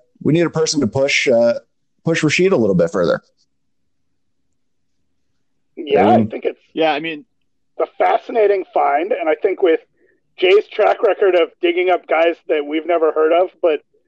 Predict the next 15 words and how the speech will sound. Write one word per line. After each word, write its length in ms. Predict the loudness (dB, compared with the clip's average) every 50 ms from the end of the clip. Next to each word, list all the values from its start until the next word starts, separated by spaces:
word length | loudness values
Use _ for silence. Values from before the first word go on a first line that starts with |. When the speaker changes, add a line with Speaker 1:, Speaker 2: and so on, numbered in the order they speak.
| _ -6 -4
Speaker 2:
seems 300 | 0 2 2 2 2 0
Speaker 1:
<laughs> 100 | 0 0
Speaker 2:
vaguely 300 | 2 2 2 2 0 -2 -2 -6 _ -10
interesting, 600 | -8 -6 -6 -8 -8 -8 -6 -4 -4 -4 -4 -6 -8 -14 _ _ _ _ _ _ _ _ _ _
pretty 180 | -4 -2 -2 0
high, 300 | 2 2 2 2 2 2 0 0
right? 260 | 0 2 2 2 2
I 60 | 2 0 0
mean, 280 | -2 -2 -2 -4 -6 -10 _ _ _ _ _ _ _ _ _ _ _ _ _ -4
Tabak, 200 | -2 -2 -2 -2 _
Speaker 3:
Yeah, 320 | -10 -6 -2 -2 -2 -2 -4
Speaker 2:
for 160 | -6 -4 -4 -4 -4 -6
Speaker 3:
I 40 |
mean 180 | -8 -6 -2 -2
Speaker 2:
instance. 360 | 0 0 0 -2 -4 -8 _